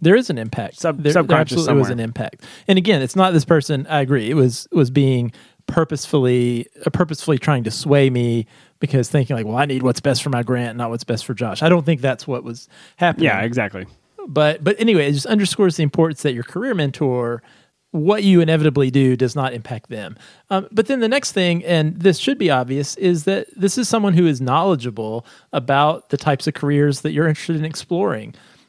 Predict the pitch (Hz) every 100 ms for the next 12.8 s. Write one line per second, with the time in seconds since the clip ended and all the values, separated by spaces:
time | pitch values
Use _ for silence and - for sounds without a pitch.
0 | _ - 151 143 139 143 151 165 147 147
1 | 151 127 127 120 127 135 - 127 123 -
2 | 208 214 _ _ _ - 143 143 131 135
3 | 127 117 175 156 147 139 143 143 156 120
4 | 135 147 143 147 151 208 180 143 135 131
5 | 147 131 139 131 139 151 - - - -
6 | 151 147 165 156 160 175 165 165 165 208
7 | 139 - - 185 175 160 180 190 151 170
8 | 170 151 151 156 147 143 135 185 220 -
9 | 123 - 123 110 117 - - - - 143
10 | 143 175 160 135 120 123 - _ _ _
11 | _ _ _ - 143 139 123 - 120 -
12 | 123 113 - - 131 117 101 110